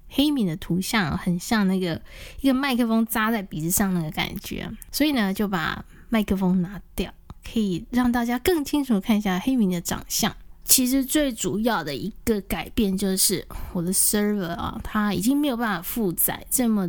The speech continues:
多的资讯在上面了。因为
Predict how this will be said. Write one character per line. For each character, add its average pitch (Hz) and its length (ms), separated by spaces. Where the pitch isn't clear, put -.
多 175 260
的 156 420
资 185 240
讯 180 260
在 160 140
上 - 260
面 170 300
了。 165 180
因 269 260
为 240 640